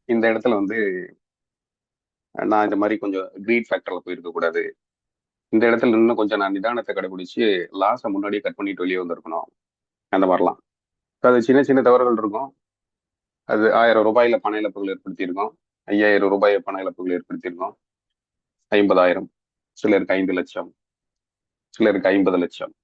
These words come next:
இந்த மாதிரிலாம் கூட ஏற்படுத்தியிருக்கோம். அது அவங்களுடைய, அஹ், முதலீடுகளை பொறுத்தது,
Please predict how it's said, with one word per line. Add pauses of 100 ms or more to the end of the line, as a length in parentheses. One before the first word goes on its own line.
(180)
இந்த
மாதிரிலாம்
கூட (500)
ஏற்படுத்தியிருக்கோம். (540)
அது
அவங்களுடைய, (1800)
அஹ்,
முதலீடுகளை
பொறுத்தது,